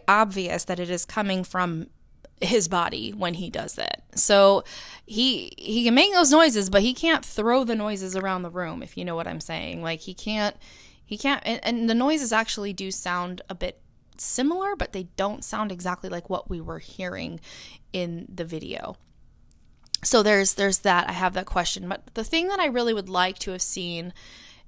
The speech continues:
it, to really kind of, like, test these points and kind of put it to rest so that,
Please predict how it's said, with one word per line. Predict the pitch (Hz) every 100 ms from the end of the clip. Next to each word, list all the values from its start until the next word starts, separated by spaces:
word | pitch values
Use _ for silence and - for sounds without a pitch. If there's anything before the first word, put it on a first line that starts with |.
| -
it, | 202 - -
to | 202
really | 214 302 330
kind | - 240 220
of, | 190 196
like, | 175 - - - - - - - _ - - - - -
test | - 254 277 - 214
these | 226 220
points | - 196 180 190
and | - 190 -
kind | 202 269
of | 349
put | 277
it | 247
to | - 190
rest | 185 165 196 - - -
so | - 190
that, | 190